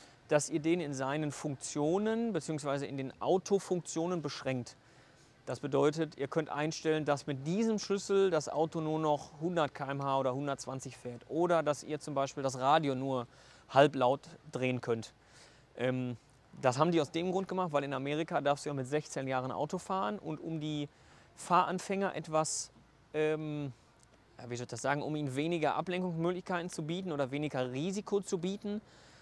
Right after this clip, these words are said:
hat Ford diese Möglichkeit, ähm, erschaffen. Und jetzt kommen viele Kunden zu uns, die einen, die einen Mustang gekauft haben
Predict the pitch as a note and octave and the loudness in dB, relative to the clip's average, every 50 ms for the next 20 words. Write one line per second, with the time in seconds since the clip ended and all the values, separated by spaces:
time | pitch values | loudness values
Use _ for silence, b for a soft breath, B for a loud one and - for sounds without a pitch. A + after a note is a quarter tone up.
0 | B B B D#3 D3 - - - F3+ F3 F#3 F#3 - - - D3+ D#3+ F#3 G3 F3 | B B B 2 2 2 2 6 8 8 8 6 4 -2 -4 0 2 2 4 4
1 | F3+ E3+ E3 F3 F3 D3 E3+ - - E3 D3 D#3 D#3+ D#3+ - - - - - C#3+ | 4 4 4 4 2 2 -2 0 4 6 6 6 6 4 0 -4 -2 0 2 4
2 | D3 C#3+ C#3+ C#3 C3+ C#3 C#3 C#3 - - E3 E3 - D3+ C3+ - B2+ A#2 - B | 4 4 4 2 0 0 -2 0 2 4 4 6 6 4 2 0 -2 -8 -8 B
3 | B B B B B B B B - E3+ F#3 F3+ - - F#3+ F3 - - A3 G#3+ | B B B B B B B B 4 6 6 6 6 4 4 4 6 4 4 4
4 | G3+ - G3 F3+ - - A3 A#3+ A3 A#3 A3+ - - G3+ F#3+ F#3+ - - G3+ G#3 | 4 2 0 0 0 -2 -2 0 0 0 -2 -2 -2 -2 -2 0 0 2 0 0
5 | G3 F3 F3+ F3+ F3+ F#3 G3+ G3 - G3+ E3+ D#3+ D3+ - - F3+ G3 G#3+ - - | 0 0 2 4 6 6 6 6 6 4 4 4 2 2 4 6 6 6 4 2
6 | G#3 G3+ G#3 A3 A3+ A#3 A#3+ | 2 2 2 2 2 0 -4